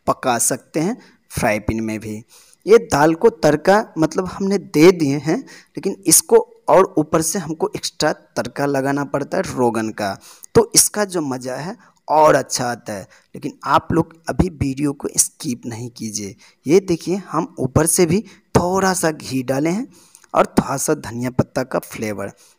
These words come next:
ढाबा में आप जब भी खाइएगा, तो ये देखिए, इसी स्टाइल का दाल मिलेगा। अब हम सर्विंग कैसे करते हैं,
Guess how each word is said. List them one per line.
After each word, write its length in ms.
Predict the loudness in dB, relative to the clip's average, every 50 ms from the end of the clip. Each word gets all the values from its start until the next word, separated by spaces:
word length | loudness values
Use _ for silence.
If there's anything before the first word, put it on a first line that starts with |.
| _ -12 -8
ढाबा 300 | -4 0 4 4 4 4
में 160 | 4 4 0
आप 140 | 0 0 -2
जब 200 | -2 -2 -2 2
भी 120 | 0 0
खाइएगा, 480 | 0 0 0 4 6 6 6 6 4 2 0 -2 -20 -20 _ _ -2
तो 60 | 0
ये 220 | 2 6 4 4
देखिए, 300 | 6 4 0 0 -2 -6 -6 -2
इसी 300 | 0 2 2 2 2 2
स्टाइल 340 | 0 -2 0 -2 -6 -6 -4
का 100 | -6 -6
दाल 600 | -6 -6 _ _ _ -4 -2 -2 0 -2 -4 -6 -10 _ -20 _ _ _ _ _ -6
मिलेगा। 420 | -4 -4 -4 -4 -6 -8 -8 -10 -14 -14 _ -20 -20 -20 -20 -14 -2 2
अब 160 | 2 4 4
हम 280 | 2 0 0 -4 -6 -6 _ _ _ _ _ _ _ _ -4 -2
सर्विंग 440 | 0 0 0 -2 -2 -2 -4 -4 0
कैसे 320 | 0 0 0 2 0 -2
करते 340 | -2 -2 -4 -4 -4 -6 -10
हैं, 160 | -8 -8 -10